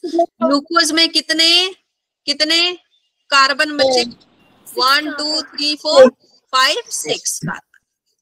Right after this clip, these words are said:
Speaker 2: ठीक है, अब
Speaker 1: Five।
Speaker 2: hexokinase, hexokinase आता है और hexokinase क्या करता है बच्चे? हंस हंस के, Hexokinase मैं क्यों याद करा रही हूँ, इससे question आता है। कौन ऐसा enzyme है जो glucose को glucose six phosphate में बदलता है? कौन है वो?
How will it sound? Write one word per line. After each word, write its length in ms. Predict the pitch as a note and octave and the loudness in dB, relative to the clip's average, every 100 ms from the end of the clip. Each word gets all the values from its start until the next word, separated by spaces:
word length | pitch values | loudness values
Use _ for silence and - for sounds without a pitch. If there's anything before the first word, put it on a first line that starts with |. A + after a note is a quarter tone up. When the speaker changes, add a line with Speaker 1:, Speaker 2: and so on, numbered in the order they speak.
| - | -16
Speaker 2:
ठीक 180 | E4+ G4 | -12 -10
है, 100 | F4 | -10
अब 760 | - - - - - F4 F#4 | -12 -20 -20 -20 -4 0 2
Speaker 1:
Five। 160 | G4+ C#4+ D4+ | 2 0 -2
Speaker 2:
hexokinase, 1160 | B3 - - G4 G#4 D4+ B3+ A#3+ B3+ C4+ G#3 A3 | -4 -2 -4 -4 -2 0 0 -4 -6 -6 -8 -8
hexokinase 920 | A#3+ - E4+ E4+ B3+ G#3+ A3+ B3+ A#3 | -8 -6 -8 -6 -6 -6 -8 -8 -6
आता 300 | G#3 - A3 | -10 -8 -10
है 340 | A3 G3 B3 - - _ C#4 | -8 -12 -12 -14 -20 _ -6
और 120 | C#4+ | -4
hexokinase 960 | C#4+ D4 - G#4+ G4+ C#4+ C4+ D4+ D4+ | -6 -6 -6 -8 -2 -2 -2 -6 -8
क्या 200 | - D4 | -6 -6
करता 340 | D4+ C#4 C4 C#4 | -6 -10 -10 -10
है 120 | C#4 | -8
बच्चे? 300 | A#3 B3 D#4 - - | -10 -8 -10 -10 -2
हंस 200 | F4 - E4+ C4+ | -2 0 -8 -8
हंस 200 | - C4+ C4 | -8 -10 -6
के, 160 | B3 B3 - _ _ _ _ _ _ _ - | -4 -4 -6 _ _ _ _ _ _ _ -14
Hexokinase 640 | - - C#4+ B3+ B3 C4 | -12 -8 -2 -2 -2 -6
मैं 140 | B3+ B3+ | -6 -8
क्यों 200 | C4+ C4+ | -6 -2
याद 240 | B3 B3 | -2 -2
करा 220 | A#3 G#3+ | -4 -4
रही 100 | A3 | -4
हूँ, 80 | C#4 | -6
इससे 180 | B3+ A#3 | -8 -8
question 400 | A3 A3 A#3 G3+ | -8 -8 -8 -8
आता 240 | D#3+ G#3 | -8 -12
है। 100 | G3 _ _ _ - | -16 _ _ _ -4
कौन 320 | C4+ D#4 D4+ | 2 2 2
ऐसा 240 | C4+ C#4+ | -2 -2
enzyme 380 | B3+ A#3+ A#3 A#3+ | -4 -2 -2 -2
है 60 | B3 | -6
जो 120 | A#3+ | -6
glucose 360 | A3+ A3 B3+ | -6 -6 -6
को 140 | - C#4 | -4 -8
glucose 340 | A3 G#3+ A#3 | -8 -6 -6
six 260 | - A3 - | -6 -8 -6
phosphate 400 | G3+ - G#3+ G3+ | -8 -8 -12 -12
में 160 | G3 | -12
बदलता 380 | F#3 F3+ E3+ - | -10 -10 -10 -14
है? 60 | G3 | -18
कौन 280 | - C#4+ D4 | -4 -2 0
है 100 | C#4 | -2
वो? 220 | D#4 | -4